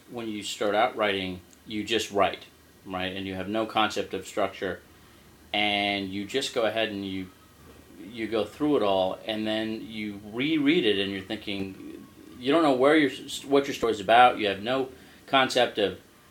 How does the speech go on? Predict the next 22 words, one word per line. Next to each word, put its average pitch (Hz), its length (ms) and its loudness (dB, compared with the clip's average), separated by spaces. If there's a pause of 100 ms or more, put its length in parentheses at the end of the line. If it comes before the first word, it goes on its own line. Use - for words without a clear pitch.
(140)
of, 95 380 -2 (100)
uh, 98 320 -8
of - 300 -14
plot 127 540 4
or 104 120 -2
anything, 123 520 -2 (140)
<clears throat> - 160 -10
and 143 560 2 (880)
it's - 160 -4
only 156 240 4
after 120 420 0
you 107 200 -10
start - 200 0
to 107 60 -8
write 143 180 4
for 147 100 -4
a 110 40 2
while 98 240 2
that 101 100 -2
you 104 100 -6
realize 107 340 -2
that 98 200 -2